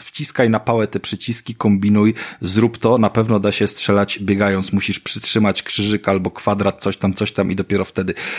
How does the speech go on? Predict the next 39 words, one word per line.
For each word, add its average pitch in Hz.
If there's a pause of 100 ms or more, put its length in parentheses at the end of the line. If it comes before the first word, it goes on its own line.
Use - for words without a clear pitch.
(160)
I, 120
i -
jakby 120
to 117
odkrył, 87
nie? 120
Bo, 117
bo, 113
bo 113
to 113
gdzieś 110
tam 107
było 107
zapisane, 104
ale 101
nie 101
wiedziałem 95
jak. - (320)
Jak 107
przychodziło 135
tam 123
do 120
jakichś 120
innych 120
opcji, 131 (960)
to 127
ja 135
chyba 147
przyjechałem 135
do 117
Mikołaja 113
i 110
też -
graliśmy 110
w, 107
razem 107
w -
tego 104
Metal 101